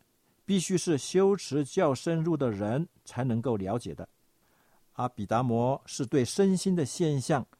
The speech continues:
这整个领域的分析研究。阿毗达摩当中对于所有身心及心中升起的法，从表面的实相到究竟的实相，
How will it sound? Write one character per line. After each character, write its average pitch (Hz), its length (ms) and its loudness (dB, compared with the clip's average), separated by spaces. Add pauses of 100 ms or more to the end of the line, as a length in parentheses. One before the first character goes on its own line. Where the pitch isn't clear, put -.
(160)
这 165 80 4
整 113 380 0
个 135 180 4
领 113 220 -2
域 185 100 2
的 156 100 4
分 139 280 0
析 127 240 -6
研 98 200 -4
究。 147 160 -6 (440)
阿 120 160 -2
毗 104 160 -6
达 110 160 0
摩 113 160 0
当 123 260 0
中 127 420 0
对 143 160 2
于 123 280 0
所 190 400 4
有 135 200 4
身 175 540 0
心 170 460 2 (420)
及 135 260 0
心 196 380 2
中 185 180 4
升 208 240 2
起 - 140 -4
的 135 100 -2
法， 95 560 -6 (360)
从 160 240 0
表 110 320 2
面 175 160 4
的 147 80 2
实 131 240 -4
相 131 240 0
到 120 180 0
究 143 240 4
竟 123 160 -2
的 107 80 0
实 101 180 -6
相， 107 240 -6